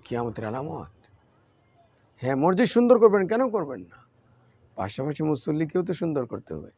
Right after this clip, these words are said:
কিন্তু মুসল্লির প্রতি কোনো খেয়াল নেই। আসলে আসুক, না আসলে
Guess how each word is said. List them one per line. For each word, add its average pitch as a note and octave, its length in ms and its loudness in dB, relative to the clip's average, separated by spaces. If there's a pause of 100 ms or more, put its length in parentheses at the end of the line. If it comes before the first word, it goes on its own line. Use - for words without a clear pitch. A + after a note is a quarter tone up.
(580)
কিন্তু C#3 200 -6
মুসল্লির E3+ 420 -2
প্রতি E3+ 160 -2
কোনো F#3+ 200 -2 (100)
খেয়াল A2+ 280 -4
নেই। D#2+ 140 -12 (540)
আসলে G#3+ 240 -4 (100)
আসুক, F3 260 0
না F3 120 0
আসলে D3 180 -6